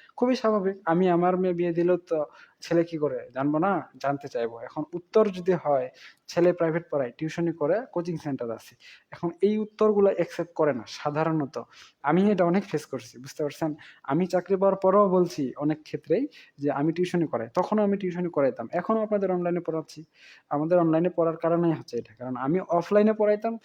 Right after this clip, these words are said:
ওই অভ্যাসটা এখন আমার আছে। ভাবলাম যে এখন অফলাইনে তো পড়-, পড়াইতে পারতেছি না, তো সময় নাই, তো এখন অনলাইনে পড়াই, যখন তখন পড়াইতে পারবো। বুঝতে পারছেন? তখন ভাবলাম যে, উম, টিউশনি করালে আসলে মেয়েরা তাদের, সরি, মেয়ের বাবারা তাদের মেয়ে বিয়ে দিবে না। তাহলে কি করতে হবে?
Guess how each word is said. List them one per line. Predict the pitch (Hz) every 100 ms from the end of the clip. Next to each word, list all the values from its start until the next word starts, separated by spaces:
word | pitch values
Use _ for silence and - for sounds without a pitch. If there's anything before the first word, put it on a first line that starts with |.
| - _
ওই | 165
অভ্যাসটা | 165 156 180 - 185 165
এখন | 165 190
আমার | 180 185
আছে। | 185 180 202
ভাবলাম | 170 170
যে | 170
এখন | 165 170 165 - -
অফলাইনে | 139 147 156
তো | 156 151
পড়-, | 156 - -
পড়াইতে | 151 151
পারতেছি | 151 151 160 175
না, |
তো | 156 147
সময় | 160 165
নাই, | 208 190 - - _ _
তো | 156
এখন | -
অনলাইনে | 143 139 180 190
পড়াই, | 185 175 175
যখন | 147 160
তখন | 160 160
পড়াইতে | 160 151 151
পারবো। | 147 143
বুঝতে | 147 - - 151 180
পারছেন? | - 190 - - - _
তখন | 214 233 214
ভাবলাম | 190 196 196
যে, | 190 180 -
উম, | 170 _ _ _ _ -
টিউশনি | 220 - 220 208
করালে | 175 170 165 180
আসলে | 147 143 160 160 175
মেয়েরা | 170 151 151 147
তাদের, | 147 143 147 143 - _ -
সরি, | - 127 127
মেয়ের | 147 180 165
বাবারা | 160 160 175
তাদের | 175 156 156
মেয়ে | 151 156
বিয়ে | 151 160
দিবে | 147 135 123
না। | - -
তাহলে | 147
কি | 151 185
করতে | 180 -
হবে? | 151